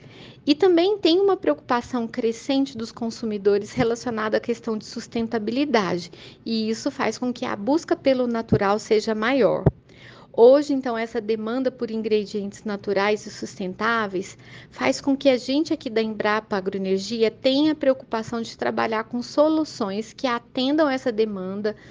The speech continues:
de maneira sustentável, desenvolvendo projetos tanto na parte da área biotecnológica,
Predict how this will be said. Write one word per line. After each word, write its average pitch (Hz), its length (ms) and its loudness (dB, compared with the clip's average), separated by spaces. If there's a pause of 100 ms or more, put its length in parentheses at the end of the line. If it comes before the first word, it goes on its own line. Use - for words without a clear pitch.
(240)
de 202 120 -2
maneira 247 460 4
sustentável, 233 840 -2
desenvolvendo 220 640 0
projetos 202 720 -2 (100)
tanto 339 460 2 (400)
na 233 160 0
parte 247 500 0
da 214 640 0 (140)
área 220 260 6
biotecnológica, 214 1120 -2